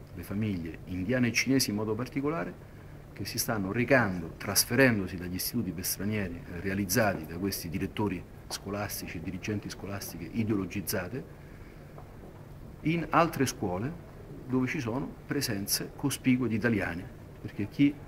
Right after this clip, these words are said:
affronta dei sacrifici economici, attraversa continenti ed oceani per venire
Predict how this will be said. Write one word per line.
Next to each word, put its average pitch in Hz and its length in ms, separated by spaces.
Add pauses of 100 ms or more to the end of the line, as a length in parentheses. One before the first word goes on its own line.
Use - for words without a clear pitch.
(380)
affronta 127 580
dei 98 100
sacrifici 104 500
economici, 98 540 (140)
attraversa 104 680 (120)
continenti 107 640
ed 107 160
oceani 101 480 (480)
per 101 400 (180)
venire 110 640